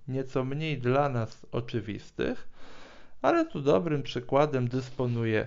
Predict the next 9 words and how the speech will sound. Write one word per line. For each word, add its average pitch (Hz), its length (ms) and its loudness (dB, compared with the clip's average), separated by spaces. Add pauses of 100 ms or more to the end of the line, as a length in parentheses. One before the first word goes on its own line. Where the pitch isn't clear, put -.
(120)
folklor, 120 720 2 (500)
kiedy 127 340 2
to 117 500 0
pogrzeby 120 840 2 (220)
odprawiano 110 1000 0 (760)
już - 180 -2
te 120 140 0
w 104 160 -4
obrządku 117 800 0